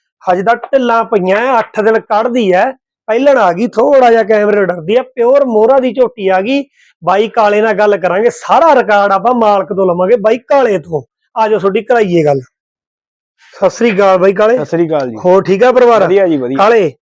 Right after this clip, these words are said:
Speaker 1: ਪਹਿਲਾਂ ਤਾਂ ਨਾ ਆਪਣਾ ਘਰ ਦੱਸ ਦੇ ਤੇ ਪਿੰਡ ਦੱਸ ਦੇ, ਕਿੱਥੇ ਜੀ
Speaker 2: ਪਿੰਡ
Speaker 1: ਬਾਈ?
Speaker 2: ਘੋੜਦੁੱਲਾ ਜੀ, ਘਰ ਆਪਣਾ ਪੰਪ ਦੇ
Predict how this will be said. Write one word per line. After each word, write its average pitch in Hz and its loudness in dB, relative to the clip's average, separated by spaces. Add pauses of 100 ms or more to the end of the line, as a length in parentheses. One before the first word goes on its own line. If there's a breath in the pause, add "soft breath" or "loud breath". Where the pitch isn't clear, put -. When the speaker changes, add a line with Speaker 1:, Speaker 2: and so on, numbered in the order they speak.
(160)
Speaker 1:
ਪਹਿਲਾਂ 208 -2
ਤਾਂ 233 0
ਨਾ 233 2
ਆਪਣਾ 214 -2
ਘਰ 240 -2
ਦੱਸ 190 -2
ਦੇ 185 0
ਤੇ 233 0
ਪਿੰਡ 220 -4
ਦੱਸ 160 0
ਦੇ, 160 -2
ਕਿੱਥੇ 175 -4
ਜੀ 165 0
Speaker 2:
ਪਿੰਡ 208 0
Speaker 1:
ਬਾਈ? 226 0
Speaker 2:
ਘੋੜਦੁੱਲਾ 202 2
ਜੀ, 226 0
ਘਰ 233 -2
ਆਪਣਾ 220 0
ਪੰਪ 214 -2
ਦੇ 214 4